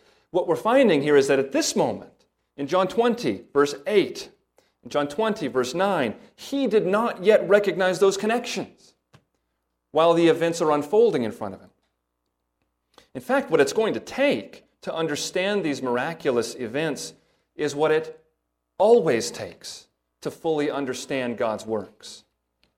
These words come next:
It's going to take what we call special revelation.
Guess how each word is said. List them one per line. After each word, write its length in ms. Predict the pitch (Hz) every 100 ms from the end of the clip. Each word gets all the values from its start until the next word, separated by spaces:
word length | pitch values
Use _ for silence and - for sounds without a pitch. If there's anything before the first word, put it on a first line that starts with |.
| _ _
It's 100 | -
going 160 | 220 208
to 80 |
take 500 | 165 - 254 151 -
what 180 | 139 151
we 60 | 143
call 480 | - 165 151 - -
special 680 | - - - 202 - 196 180
revelation. 600 | 190 190 190 196 -